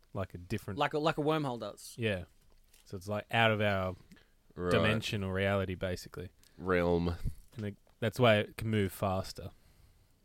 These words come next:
Speaker 1: So
Speaker 3: Right.
Speaker 1: that's what it's doing in essence, is just skipping through.
Speaker 3: Disappearing and reappearing.
Speaker 1: But I wonder if they rotated the ship, uh, say, ninety degrees, like, right,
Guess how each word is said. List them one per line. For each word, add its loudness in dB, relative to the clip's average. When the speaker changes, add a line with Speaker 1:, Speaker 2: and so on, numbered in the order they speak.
Speaker 1:
So -8
Speaker 3:
Right. -4
Speaker 1:
that's -4
what -2
it's -6
doing -2
in -2
essence, -6
is -12
just -12
skipping -6
through. -4
Speaker 3:
Disappearing 2
and -6
reappearing. 0
Speaker 1:
But 6
I 8
wonder 8
if 4
they 8
rotated 4
the 2
ship, 0
uh, 0
say, 0
ninety 2
degrees, -2
like, -6
right, 0